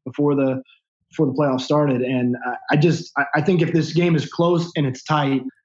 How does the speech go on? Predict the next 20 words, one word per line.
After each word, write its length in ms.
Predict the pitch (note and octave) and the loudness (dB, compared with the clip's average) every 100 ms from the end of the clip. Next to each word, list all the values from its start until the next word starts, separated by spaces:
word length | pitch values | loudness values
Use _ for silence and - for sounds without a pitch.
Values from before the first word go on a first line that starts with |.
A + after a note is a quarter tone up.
| _ _ _ _ _ - | _ _ _ _ _ 0
unless, 520 | D3+ F3 E3 - - | 2 2 0 -10 -8
you 80 | F3+ | -2
know, 100 | D#3 | 0
Harden 500 | C#3+ E3 D#3+ D#3 D3+ | 2 0 2 0 0
kind 180 | D3+ D#3+ | 0 0
of 80 | C#3 | 0
snaps 340 | - D3+ D3 | -2 -2 0
out 180 | C#3+ D3 | 0 0
of 80 | D#3+ | 0
it 120 | F3+ | -2
and 120 | - - | -6 -2
really 220 | C#3 C#3+ | 0 0
tries 280 | B2+ D3 C3 | 0 -2 -2
to, 140 | C3 B2 - | -4 -6 -8
to 80 | |
take 220 | B2+ C#3 C3 | -2 0 2
over 400 | C#3 C#3+ C#3 C#3+ | 2 2 0 0
down 220 | D3 C3+ | 0 0
the 60 | C3 | 0
stretch, 360 | D3 D3+ F3+ | 2 0 0